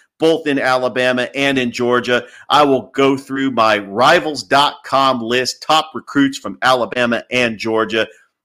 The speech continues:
You don't wanna miss it. And maybe future episodes, I might get a coach or two to come on the show and to promote their school. But high school football, I'm really into it.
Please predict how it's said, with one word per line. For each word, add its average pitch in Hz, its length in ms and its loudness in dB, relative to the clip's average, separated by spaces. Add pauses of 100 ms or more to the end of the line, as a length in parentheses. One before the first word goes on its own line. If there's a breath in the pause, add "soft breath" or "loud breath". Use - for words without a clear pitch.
(100)
You 104 140 -4
don't 139 340 2
wanna 120 260 2
miss 131 360 -2
it. 135 100 2
And 127 180 0 (280 soft breath)
maybe 214 300 2
future 220 480 -10
episodes, 175 540 -4
I 147 100 0
might 151 400 0
get 165 160 -4
a 156 60 -8
coach 160 360 -4
or 139 40 -20
two 117 380 -4 (400)
to 131 120 0
come 135 340 2
on 123 160 4
the 120 60 0
show 127 480 4
and 113 260 -2
to - 100 -10
promote 117 600 -2
their 107 140 -4
school. 104 680 -2 (800)
But 107 180 2
high 143 240 4
school 165 240 0
football, 135 680 2 (540 loud breath)
I'm 104 220 0
really 139 340 4
into 143 340 2
it. 143 220 2